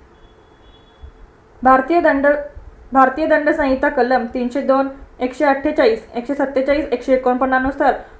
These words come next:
दोषी धरून आजन्म कारावासाची शिक्षा व एकूण दंड रुपये एक लाख ऐंशी हजार रुपये व दंड न भरल्यास पाच महिने सश्रम, पाच महिने सश्रम कारावासाची शिक्षा सुनावण्यात आली.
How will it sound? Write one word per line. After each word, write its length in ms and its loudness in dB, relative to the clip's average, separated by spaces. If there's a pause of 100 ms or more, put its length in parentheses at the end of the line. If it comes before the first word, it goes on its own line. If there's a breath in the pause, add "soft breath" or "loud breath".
दोषी 300 2
धरून 240 2
आजन्म 440 2
कारावासाची 580 2
शिक्षा 320 -2 (380)
व 20 -4
एकूण 300 0
दंड 240 2
रुपये 400 2 (300)
एक 220 0
लाख 200 2
ऐंशी 300 0
हजार 200 2
रुपये 380 0 (200)
व 80 0
दंड 300 0
न 220 0
भरल्यास 400 2
पाच 240 2
महिने 280 -2
सश्रम, 420 -4 (760)
पाच 200 4
महिने 280 -2
सश्रम 420 0
कारावासाची 500 2
शिक्षा 300 -2
सुनावण्यात 400 -2
आली. 100 -6